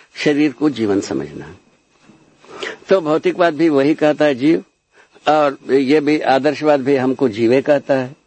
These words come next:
जीव से अधिक तो आदमी को बताया नहीं दोनों वाद। मैं बता रहा हूँ, आदमी जो है ज्ञान अवस्था की इकाई है, समझदार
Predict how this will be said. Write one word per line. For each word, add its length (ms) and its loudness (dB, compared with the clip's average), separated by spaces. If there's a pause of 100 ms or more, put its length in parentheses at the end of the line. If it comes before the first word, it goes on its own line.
(580)
जीव 240 2
से 160 2
अधिक 260 0 (120)
तो 80 4
आदमी 320 2
को 120 -4
बताया 400 2
नहीं 220 2
दोनों 380 2
वाद। 200 0 (540)
मैं 200 4
बता 260 2
रहा 160 2
हूँ, 220 2
आदमी 400 2
जो 120 2
है 180 2
ज्ञान 240 0
अवस्था 380 0
की 220 -2
इकाई 300 0
है, 240 -2 (400)
समझदार 680 0